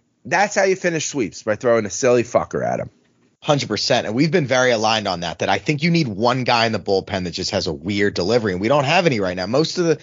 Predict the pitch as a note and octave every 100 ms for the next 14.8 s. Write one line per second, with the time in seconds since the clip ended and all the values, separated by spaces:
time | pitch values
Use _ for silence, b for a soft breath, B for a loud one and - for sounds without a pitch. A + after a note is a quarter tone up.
0 | B - C3+ B2+ A#2+ C3 B2 A2 - -
1 | B2 B2 A2+ A2 A2+ G#2 A2 G#2 F#2+ -
2 | A2+ A2 F#2 G#2+ G2+ G2+ F2 B B G#2+
3 | G#2+ G2 A2 G#2 G2+ - A2 G#2 C3+ B2+
4 | A2+ F#2+ A2 G#2 F#2 E2+ - G2 E2+ B
5 | B D#3+ D#3+ C#3+ C#3+ C#3 D3 B2+ A#2+ C3
6 | A2+ D3 G#2+ F2 _ _ _ - D#3+ -
7 | E3+ - E3+ C3+ C3+ D#3 D3+ D3 C#3 B2+
8 | B2 A#2+ C3 - C#3 - A#2 C3+ C3+ C3+
9 | A#2 A#2 B2+ - A#2 A2 A2+ b b A#2+
10 | A#2 F#2+ C3+ D3 B2+ A#2 _ _ _ -
11 | - C3 A2+ G2 G2+ G2+ - C3+ B2 C3+
12 | G#2 - _ - A#2+ A2 - _ _ _
13 | _ _ _ C3 F#3 - b b b b
14 | b b - B2 A#2+ A2+ G#2+